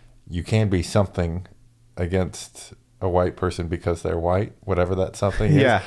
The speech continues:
Speaker 1: That is not good.
Speaker 2: Yeah, fine. Don't, we don't have to call it racism. Fine, you're
Speaker 1: Yeah.
Speaker 2: not racist, but you're being mean to me
Speaker 1: Yeah.
Speaker 2: <laughs> 'cause I'm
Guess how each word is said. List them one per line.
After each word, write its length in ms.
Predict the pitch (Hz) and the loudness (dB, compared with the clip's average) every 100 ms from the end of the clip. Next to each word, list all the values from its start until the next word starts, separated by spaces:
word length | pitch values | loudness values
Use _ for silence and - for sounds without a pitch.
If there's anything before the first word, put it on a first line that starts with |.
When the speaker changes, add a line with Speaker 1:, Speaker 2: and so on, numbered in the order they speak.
| - | 4
Speaker 1:
That 260 | 120 123 | 6 6
is 180 | 123 117 | 4 4
not 220 | 104 92 | 4 2
good. 360 | 90 85 76 - - - | 0 -2 -2 -8 -8 2
Speaker 2:
Yeah, 240 | 123 92 | 4 4
fine. 340 | - 143 123 | 2 2 4
Don't, 360 | 110 131 - 120 | 6 4 2 2
we 120 | 120 | 4
don't 120 | 147 | 6
have 120 | 156 156 | 4 4
to 60 | |
call 200 | 151 151 | 4 6
it 40 | 143 | 8
racism. 460 | 135 117 - 95 | 6 4 -2 -2
Fine, 240 | 87 117 104 | 4 4 4
you're 100 | 92 | 4
Speaker 1:
Yeah. 60 | |
Speaker 2:
not 140 | 127 113 | 4 4
racist, 600 | 120 127 117 - - - - | 6 6 4 -4 -10 -8 0
but 180 | 120 | 0
you're 140 | 143 165 | 2 2
being 280 | 202 202 170 | 4 2 4
mean 220 | 185 214 | 2 2
to 80 | 139 | 0
me 220 | 110 117 | 0 0
Speaker 1:
Yeah. 240 | 107 92 - | 2 0 -2
Speaker 2:
<laughs> 80 | - | 2
'cause 400 | 180 - - 156 - | 2 2 0 -4 0
I'm 160 | 165 | -2